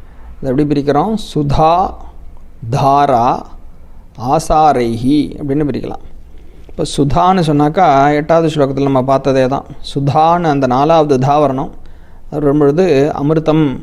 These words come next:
அப்படிங்கிறதாக அர்த்தமாறுது. சுதான்னு வந்துருத்துனா முதல் தானாவை போட்டோன்னா அங்க மீனிங் மாறி போயிடும். ஹிமகிரி சுதேன்னு வருதோ இல்லையோ,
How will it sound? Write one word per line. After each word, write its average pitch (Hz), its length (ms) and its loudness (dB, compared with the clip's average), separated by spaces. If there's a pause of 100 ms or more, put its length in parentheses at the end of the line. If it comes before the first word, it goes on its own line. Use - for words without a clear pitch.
(120)
அப்படிங்கிறதாக 131 640 2
அர்த்தமாறுது. 120 600 -2 (920)
சுதான்னு 196 580 2
வந்துருத்துனா 170 440 2
முதல் 175 320 2
தானாவை 160 360 2
போட்டோன்னா 151 320 0
அங்க 190 180 2
மீனிங் 175 300 4
மாறி 131 200 2
போயிடும். - 320 -4
ஹிமகிரி 160 520 0
சுதேன்னு 156 460 0
வருதோ 139 220 2
இல்லையோ, 135 220 -2